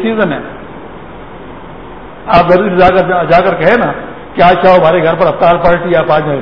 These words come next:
بڑے مزے روسٹ کیے ہم نے جی، یہ پکایا، وہ پکایا، آئے گا آپ کے پاس؟ وہ تو ساری رات بیٹھتا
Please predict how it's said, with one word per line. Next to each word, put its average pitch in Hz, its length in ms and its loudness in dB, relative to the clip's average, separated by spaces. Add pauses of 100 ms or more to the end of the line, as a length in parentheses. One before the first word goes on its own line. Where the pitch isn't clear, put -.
(1300)
بڑے 180 220 4
مزے 175 260 2
روسٹ 175 280 2
کیے 175 140 0
ہم 156 100 0
نے 151 220 -4
جی، 139 120 -6 (880)
یہ 180 160 4
پکایا، 170 380 4
وہ 185 100 4
پکایا، 147 360 0 (360)
آئے 190 240 4
گا 240 60 4
آپ 233 140 0
کے 233 60 -10
پاس؟ - 180 -12 (2500)
وہ 214 100 0
تو 190 160 0
ساری 214 180 4
رات 247 260 4
بیٹھتا 202 360 0